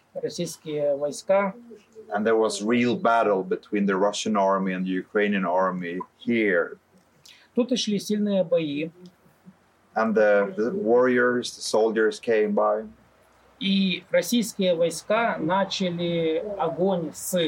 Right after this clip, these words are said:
Speaker 1: артиллерии, миномётов по нашему населённому пункту Горенько.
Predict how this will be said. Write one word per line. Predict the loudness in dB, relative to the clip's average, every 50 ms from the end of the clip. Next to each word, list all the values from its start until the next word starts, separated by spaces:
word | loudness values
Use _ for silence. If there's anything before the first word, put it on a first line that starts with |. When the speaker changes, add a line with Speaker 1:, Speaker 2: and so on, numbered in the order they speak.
| -2 -4 -6 -10 -16 -20 -20 -20 -20 -20 -20 -20 -20 -20 -20 -8 -4
Speaker 1:
артиллерии, | -4 -4 -2 -4 -4 -4 -2 0 0 0 2 0 0 -2 -4 -4 -6 -8 -8
миномётов | -6 -6 -4 -4 -2 0 0 0 0 0 -2 -2 -2 -2 -6 -10 -16 -20 -12 _ -2
по | 2 2 4 4 4 2 2 0 -4 -8 -14 -20 -20 -14 -6
нашему | -2 0 0 0 0 -2 0 0 2 2 0 0 -2 -6 -8 -8
населённому | -8 -8 -6 -6 -2 0 0 0 0 -2 -4 -4 -6
пункту | -6 -8 -8 -8 -8 -10 -16 -20 -20 -20 -20 -20 -20 _ -14 -8
Горенько. | -4 -4 -4 -2 -4 -6 -8 -8 -10 -12